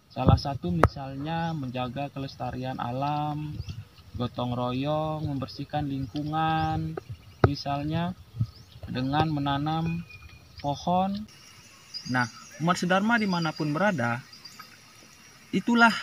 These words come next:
ajaran toleransi yang ada dalam ajaran agama Hindu. Yang pertama adalah Wasudewa Kutumbakam,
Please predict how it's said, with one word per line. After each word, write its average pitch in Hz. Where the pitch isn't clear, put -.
ajaran 165
toleransi 165
yang 151
ada 143
dalam 127
ajaran 123
agama 113
Hindu. 185
Yang 170
pertama 131
adalah 123
Wasudewa 180
Kutumbakam, 139